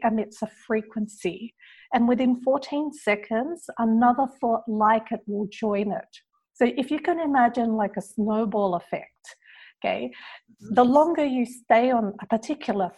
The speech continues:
Speaker 1: thought, law of attraction is an, adding another one like it. You can test this out when you wake up and you go, "Oh, my back hurts." It doesn't take long for you to think, "Oh my gosh, I'm gonna have to face traffic."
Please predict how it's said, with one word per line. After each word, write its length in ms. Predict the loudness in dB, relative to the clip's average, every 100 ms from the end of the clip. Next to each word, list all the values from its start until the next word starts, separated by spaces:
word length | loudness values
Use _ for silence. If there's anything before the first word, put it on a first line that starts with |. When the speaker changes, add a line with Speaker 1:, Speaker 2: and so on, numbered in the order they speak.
| 2
Speaker 1:
thought, 400 | 4 4 4 4
law 200 | 6 6
of 80 | 2
attraction 480 | 0 0 0 -2 -2
is 120 | 0
an, 180 | 0 -2 2
adding 260 | 2 2
another 400 | 2 4 4 4
one 340 | 2 2 0 -4 -6
like 340 | -2 -2 -4
it. 80 | -6
You 100 | -6
can 200 | -4 -2
test 240 | 0 -2 -2
this 200 | -8 2
out 180 | 2 2
when 120 | 0
you 100 | -2
wake 320 | 0 -2 -2
up 200 | -4 -4
and 100 | -4
you 100 | -4
go, 220 | -2 -2 0 0
"Oh, 100 | 2
my 180 | 2 0 4
back 280 | 4 4 2
hurts." 280 | 2 2 -6 -20 -20 -10
It 140 | -6
doesn't 260 | -4 -2 -4
take 300 | -2 -4 -2
long 380 | 2 4 4 0
for 80 | -2
you 160 | -4
to 100 | -4
think, 220 | -4 -4 -2
"Oh 80 | 0
my 140 | 0
gosh, 220 | 0 0
I'm 80 | 0
gonna 180 | -2 -2
have 140 | -2
to 60 | -6
face 260 | -8 -8 -6
traffic." 440 | -2 -2 -2 -12